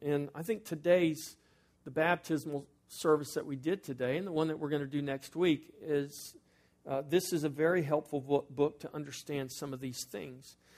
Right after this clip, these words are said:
So let's begin here in First Corinthians chapter seven. I promise in fifteen minutes I'm not gonna try to go through the whole chapter, okay? But we're gonna, we're gonna work our way, uh, down a little bit here.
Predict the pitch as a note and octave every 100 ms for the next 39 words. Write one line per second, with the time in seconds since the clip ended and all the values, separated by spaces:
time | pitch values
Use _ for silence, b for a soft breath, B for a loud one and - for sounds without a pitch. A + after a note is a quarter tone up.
0 | b - G#3 B3 - G#3+ F#3+ F3 E3 E3+
1 | E3 D3 F3 E3+ - E3 D#3 D#3 - D#3
2 | D3+ D#3+ - D#3 D#3 F3+ - E3+ D#3+ D3+
3 | D#3 C3 E3 - E3 C#3 C3 C3+ D#3+ C#3+
4 | E3 C#3+ C3 C#3 C3+ C#3 C3+ B2+ D3+ C3
5 | A#2+ C3+ - C#3 B2 - A#2+ A#2+ C3+ C3
6 | C3+ b b b b - C#3+ E3+ F3 E3+
7 | C#3 - C#3+ D3+ C#3+ C3 D3 C#3+ C3 C#3
8 | C3+ C3+ C3 C3+ D3 C3 B2 A#2 - -
9 | D#3+ C#3 C3 C3+ D#3 G#3+ B2+ A#2+ A2+ -
10 | B2 D3